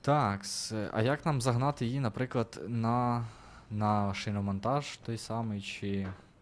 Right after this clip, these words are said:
на, на, на, на, на мийку автомобіля, я не знаю. Change price. Е, давайте виберемо ціну, тоді подивимося, що тут є. Так, с-, е,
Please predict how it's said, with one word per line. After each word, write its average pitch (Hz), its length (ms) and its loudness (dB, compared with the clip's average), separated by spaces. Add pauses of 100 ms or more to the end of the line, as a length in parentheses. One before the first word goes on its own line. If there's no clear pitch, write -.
(760)
на, 101 640 2 (2000)
на, 104 240 0
на, 98 180 0
на, 95 280 -2
на 101 200 -2
мийку 123 520 0
автомобіля, 117 880 -4
я 98 320 -6 (120)
не 104 180 -2
знаю. 110 440 -6
Change 135 440 -6
price. 98 560 -6 (160)
Е, 101 220 -6 (760)
давайте 139 240 -8
виберемо 170 400 -4
ціну, 190 380 -4
тоді 101 220 -4
подивимося, 104 520 -4
що - 160 -8
тут - 340 -12
є. 117 140 -4 (640)
Так, 104 260 0
с-, - 240 -6
е, 101 280 0